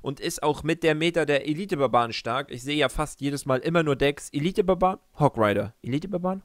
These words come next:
Hog Rider. Immer, immer das Gleiche, das andere sieht man nicht. So, und jetzt kommen wir zu einem anderen, eine Legendary-Karte, die genervt wird, was ich gar nicht verstehen kann, dass man das macht.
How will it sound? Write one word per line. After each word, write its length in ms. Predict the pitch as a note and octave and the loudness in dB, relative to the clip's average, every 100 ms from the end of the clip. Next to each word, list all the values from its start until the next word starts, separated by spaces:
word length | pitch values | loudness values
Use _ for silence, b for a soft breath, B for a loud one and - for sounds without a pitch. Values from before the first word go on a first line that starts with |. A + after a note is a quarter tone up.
| - | 0
Hog 160 | C#3 | 0
Rider. 320 | A#2 G#2+ G2+ - b b b - _ _ _ _ _ | 2 2 0 -4 b b b -20 _ _ _ _ _
Immer, 260 | - F3+ G3 | 4 4 6
immer 140 | G3+ G3+ | 4 2
das 160 | E3+ | 2
Gleiche, 400 | E3+ D#3 B2 G#2 - _ | 4 4 2 -6 -10 _
das 240 | - C3 - | -10 -8 -4
andere 260 | F3+ E3+ | -2 0
sieht 220 | D3+ F#3 E3+ | 0 0 -2
man 140 | A#2 | -2
nicht. 260 | A2 - _ b b | -4 -12 _ b b
So, 220 | - C#3 C3 | 0 0 2
und 160 | B2+ | 2
jetzt 520 | D#3 B3 - - - _ _ - | 4 2 0 -14 -20 _ _ 0
kommen 160 | F#3+ F#3+ | 2 2
wir 120 | F#3 | -2
zu 140 | - | -2
einem 180 | E3+ E3 - | -4 -4 -6
anderen, 560 | A3 C4 F3 A#2+ E3 B3 _ | -8 -2 0 0 -2 -8 _
eine 180 | C#3+ D3+ | -4 0
Legendary-Karte, 960 | D#3 A#3 G3+ D3+ B2 A#2 - A2 A2+ A2+ | 2 0 -2 -2 0 0 -2 -4 -4 -8
die 400 | A2+ A2+ G#2+ - | -6 -6 -6 -6
genervt 460 | A#2 A2+ G#2+ - | -6 -4 -6 -6
wird, 180 | B2 D#3+ B B | -6 -6 B B
was 180 | G#3 B3 | -6 -4
ich 220 | C4 - _ _ _ _ _ - | -10 -14 _ _ _ _ _ -6
gar 220 | F3 A3 | -2 -2
nicht 220 | B3 A#3+ | -4 -8
verstehen 520 | - G3 - A3+ C4 C4 | -8 -8 -4 -4 -6 -4
kann, 280 | E3+ D#3 | -4 -4
dass 240 | D3+ D#3+ - | -4 -6 -2
man 300 | E3 D#3 C3+ | -4 -4 0
das 300 | F3+ A3+ - | 0 0 2
macht. 520 | F#3 D#3 - - | 4 4 0 -16